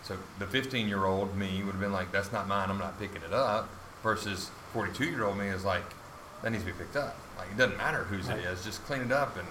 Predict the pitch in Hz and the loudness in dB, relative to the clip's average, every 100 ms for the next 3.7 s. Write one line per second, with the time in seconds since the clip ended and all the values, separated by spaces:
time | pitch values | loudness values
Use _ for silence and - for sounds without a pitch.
0 | - - - - - - - - - 120 | -10 -12 -14 -14 -14 -6 -4 -4 -2 0
1 | 120 98 101 165 147 82 80 - - 117 | 0 0 0 0 0 -2 -4 -10 -6 0
2 | 113 - - 110 101 123 139 131 123 123 | 0 0 -2 -2 0 2 2 0 -2 -2
3 | 101 98 107 135 110 92 | -4 -4 -4 -4 -4 -6